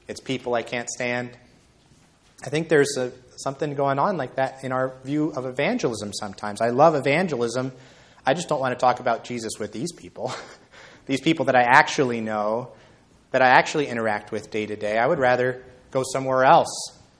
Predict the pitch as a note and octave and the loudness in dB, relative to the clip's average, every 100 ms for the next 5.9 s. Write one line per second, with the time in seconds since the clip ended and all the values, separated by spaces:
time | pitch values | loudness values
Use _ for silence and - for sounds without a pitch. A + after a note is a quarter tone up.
0 | _ _ - A#2 A2+ A2 A2 A#2+ B2 B2 | _ _ -8 -4 -4 -6 -10 -4 -2 -2
1 | B2 A#2+ A2+ - - _ _ - A#2+ D3 | 0 0 -2 -8 -18 _ _ -8 -6 -4
2 | C3 B2+ B2+ D3 E3 B2 A2+ G#2+ G2+ G2+ | 0 0 2 2 0 -4 -4 -4 -4 -4
3 | A2+ C#3+ E3+ - B2 A2+ A#2 A2 A2+ A#2 | 4 6 6 2 -6 -4 -4 -2 -2 -2
4 | A2+ - - _ _ _ _ _ _ _ | -4 -14 -20 _ _ _ _ _ _ _
5 | _ _ _ _ _ - - A2 A2 | _ _ _ _ _ -20 -14 -12 -12